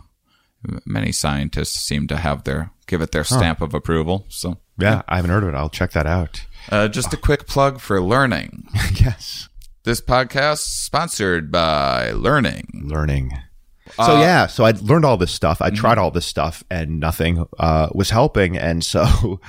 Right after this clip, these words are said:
Speaker 2: <laughs> I, you know, in my obsessive Googling for a cure, I stumbled across the, to date, still the only study of, um,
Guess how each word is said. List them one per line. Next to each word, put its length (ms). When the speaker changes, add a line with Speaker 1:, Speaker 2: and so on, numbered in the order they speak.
Speaker 2:
<laughs> 200
I, 540
you 100
know, 240
in 160
my 160
obsessive 600
Googling 580
for 320
a 100
cure, 400
I 120
stumbled 360
across 600
the, 340
to 140
date, 380
still 240
the 160
only 300
study 520
of, 340
um, 440